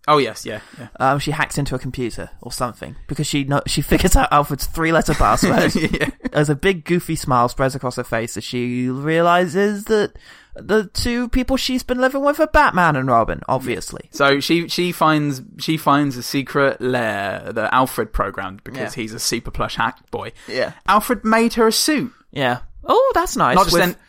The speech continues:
Speaker 2: with personalized tits that he lovingly <laughs> sculpted to perfectly fit her budding bosoms.
Speaker 1: Yes. Before he
Speaker 2: Thanks, Uncle.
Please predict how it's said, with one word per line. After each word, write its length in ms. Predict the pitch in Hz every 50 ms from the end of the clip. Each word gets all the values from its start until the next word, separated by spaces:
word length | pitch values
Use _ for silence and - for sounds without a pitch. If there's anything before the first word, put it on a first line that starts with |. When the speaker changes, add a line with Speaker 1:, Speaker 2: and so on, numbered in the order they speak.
| _ _ _
Speaker 2:
with 200 | - 185 165 - -
personalized 840 | - 233 240 247 - - 233 220 214 214 214 208 196 - - - -
tits 420 | - - 120 - - - - -
that 120 | - -
he 160 | - 143 139 131
lovingly 720 | 139 147 165 180 196 202 196 185 190 190 196 190 180 180
<laughs> 20 |
sculpted 680 | - - - - - 160 143 139 - - 147 135 135 -
to 120 | - 139
perfectly 640 | - - - - 170 165 151 - 160 - - 156 147
fit 360 | - - 139 123 - - -
her 220 | - 131 127 120 - -
budding 360 | 131 127 127 135 131 131 123
bosoms. 520 | 113 110 101 - - - _ - 135 135 139
Speaker 1:
Yes. 280 | 135 120 113 - - -
Before 400 | - 147 - - 208 233 269 285
he 40 | 262
Speaker 2:
Thanks, 240 | 214 190 175 156 -
Uncle. 420 | 135 135 131 - 151 147 - -